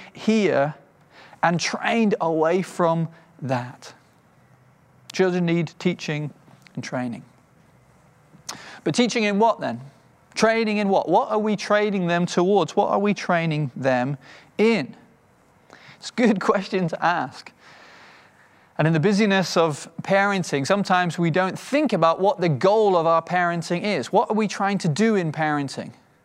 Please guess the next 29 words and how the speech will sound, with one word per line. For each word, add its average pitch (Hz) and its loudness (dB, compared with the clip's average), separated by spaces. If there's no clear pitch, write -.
What 208 2
are 196 -2
we 196 0
aiming 190 0
towards? 180 0
Is 196 2
it - -2
good 185 2
behavior? 175 0
We 147 -2
want 170 0
our 165 2
children 175 -2
to 160 -6
be, 156 0
behave 180 0
well, 151 2
to 135 -4
just 160 -4
do 190 2
the 180 2
right 170 0
things, 151 -6
not 170 0
do 165 0
certain 151 -2
wrong 170 0
things. - -10
Another 160 2